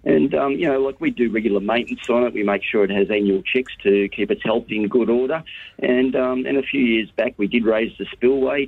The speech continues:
to increase the capacity of the, uh, of the dam, um, to help, um, secure the water supply for Darwin into the future. So it has had, um, some good tender loving care over the journey,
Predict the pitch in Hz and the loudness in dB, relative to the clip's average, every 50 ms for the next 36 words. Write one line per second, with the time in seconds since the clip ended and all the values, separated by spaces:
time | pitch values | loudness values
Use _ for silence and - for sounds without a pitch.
0 | - - 117 110 110 110 110 110 110 107 101 - 120 117 - - - 104 - 101 | -4 -4 -2 0 0 0 0 0 0 0 0 0 0 0 0 0 -2 -2 -2 -4
1 | - - 117 127 - - - 147 143 143 139 131 127 120 120 110 - 127 131 127 | -2 -2 -2 -2 0 -2 0 0 2 2 2 2 0 0 -2 -2 0 0 0 2
2 | 127 127 127 - 123 123 117 135 120 - 120 - - 123 120 135 147 160 175 - | 2 0 0 0 0 -2 -2 -2 -2 0 -2 -2 0 0 0 0 0 -2 -4 -6
3 | - - - - - - _ - - 120 117 110 101 104 110 117 117 - - - | -10 -14 -16 -16 -18 -16 _ -4 0 0 0 0 0 -2 0 0 0 -2 -2 -2
4 | 113 104 107 107 98 - - 117 - - 123 113 98 101 101 110 113 117 117 - | -2 0 0 0 -2 -4 -4 -2 0 2 4 4 4 4 2 2 2 0 0 -2
5 | - - - - 107 104 110 110 104 - - 104 104 104 101 90 107 110 127 139 | -6 -8 -6 -2 0 0 0 0 -2 -4 -2 0 2 2 2 0 0 0 0 0
6 | 135 135 135 123 110 104 98 101 101 - - 131 143 - - 156 160 160 - - | 0 0 0 0 2 2 0 -2 0 0 0 0 0 0 -2 -4 -4 -4 -8 -12
7 | - - - - - 151 147 151 151 180 160 - - 131 123 110 98 - 120 120 | -14 -14 -12 -4 0 2 2 4 2 0 0 0 0 0 0 -2 -2 -2 0 0
8 | 120 113 - 113 113 113 - 147 139 - - 139 127 127 127 123 123 127 123 123 | 0 -2 -2 0 0 2 2 0 -2 -2 0 2 4 4 4 2 2 0 0 0
9 | 120 117 - 139 135 139 135 131 127 123 113 117 104 117 98 - 110 120 139 147 | -2 -2 0 0 0 2 2 0 0 -2 -2 -4 -4 -4 -4 -2 0 0 2 4
10 | 165 190 190 | 4 2 0